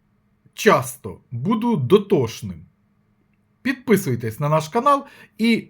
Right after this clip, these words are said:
ставте вподобайки, пишіть коментарі, що ви думаєте з приводу, е, туру тенісного батлу Майамі у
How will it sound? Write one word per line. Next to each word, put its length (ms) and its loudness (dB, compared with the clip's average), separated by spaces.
ставте 480 2
вподобайки, 920 2
пишіть 360 -6
коментарі, 680 0
що 280 2
ви 140 2
думаєте 500 2
з 100 -12
приводу, 640 -2
е, 280 -2
туру 760 2
тенісного 560 0
батлу 420 2
Майамі 680 0
у 260 -4